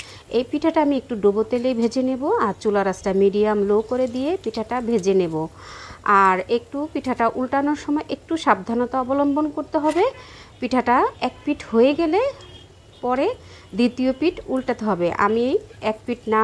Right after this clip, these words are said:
হওয়ার আগেই উল্টাতে গিয়েছিলাম, সে কারণে আমার একটা পিঠা ভেঙে গিয়েছে। আপনারা এক পিঠ, পিঠার একটা পিঠ হয়ে গেলে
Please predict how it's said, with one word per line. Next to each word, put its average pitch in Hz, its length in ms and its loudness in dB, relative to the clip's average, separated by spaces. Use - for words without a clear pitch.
হওয়ার 226 340 2
আগেই 262 240 -2
উল্টাতে 247 420 -4
গিয়েছিলাম, 277 460 0
সে 214 180 2
কারণে 226 300 2
আমার 233 200 0
একটা - 240 -6
পিঠা 285 260 -2
ভেঙে 247 360 4
গিয়েছে। 311 400 0
আপনারা 208 360 -4
এক - 220 -4
পিঠ, 269 260 -6
পিঠার 240 380 -2
একটা - 260 -4
পিঠ 254 260 -8
হয়ে 247 260 6
গেলে 285 260 2